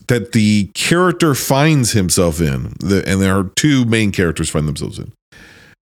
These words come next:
And sometimes they're joined by other people, and sometimes they're not, and, and sometimes they're being pursued, and sometimes they're pursuing somebody else. And you're, and I, I,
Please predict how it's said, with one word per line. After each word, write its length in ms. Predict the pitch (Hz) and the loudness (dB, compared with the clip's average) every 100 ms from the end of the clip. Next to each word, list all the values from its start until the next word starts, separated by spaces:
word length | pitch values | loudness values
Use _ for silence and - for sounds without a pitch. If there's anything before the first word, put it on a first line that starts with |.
| _ _ 135 | _ _ 0
And 420 | 131 123 120 107 | 2 2 0 0
sometimes 540 | - - 156 165 143 | 2 2 2 2 4
they're 100 | 131 | 2
joined 300 | 120 120 117 | 2 2 2
by 80 | 110 | 2
other 160 | 107 101 | 2 2
people, 340 | 113 101 104 | 2 2 0
and 80 | 82 | 0
sometimes 440 | 110 117 104 98 | 0 2 2 2
they're 100 | 92 | 2
not, 340 | 90 90 92 - | 2 2 0 0
and, 300 | 90 85 - - - - _ - | 0 0 -4 -12 -18 -20 _ -8
and 260 | 101 95 92 | -2 0 0
sometimes 360 | 139 139 131 | 2 2 2
they're 100 | 113 | 2
being 260 | 107 110 104 | 2 2 2
pursued, 400 | 101 - 101 95 | 2 4 4 4
and 120 | 90 | 2
sometimes 400 | 127 131 117 101 | 2 2 0 0
they're 80 | 104 | 0
pursuing 420 | 101 92 107 95 | 2 2 2 2
somebody 340 | 87 92 90 87 | 0 0 2 2
else. 280 | 80 - - - - - - - _ 143 | 0 -2 -8 -20 -20 -20 -20 -20 _ 0
And 100 | 139 | 2
you're, 160 | 139 - | 2 2
and 100 | 135 | 0
I, 220 | 117 | 2
I, 60 | 123 | 0